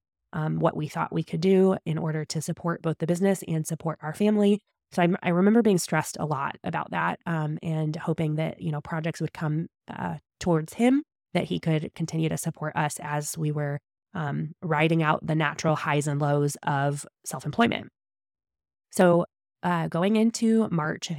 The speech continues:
if I think back to our kids' spring break, we didn't go anywhere for spring break that I can remember. We're not usually spring break travelers. Um, I think we did that once in twenty twenty-one, right after Ruby was born. She was, like, six weeks old, and we drove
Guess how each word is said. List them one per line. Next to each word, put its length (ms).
if 100
I 60
think 180
back 240
to 200
our 120
kids' 260
spring 220
break, 260
we 140
didn't 340
go 200
anywhere 500
for 140
spring 240
break 240
that 100
I 80
can 180
remember. 440
We're 100
not 160
usually 320
spring 280
break 200
travelers. 720
Um, 540
I 80
think 200
we 100
did 180
that 240
once 340
in 140
twenty 280
twenty-one, 840
right 200
after 560
Ruby 400
was 160
born. 300
She 140
was, 120
like, 140
six 260
weeks 180
old, 260
and 80
we 80
drove 300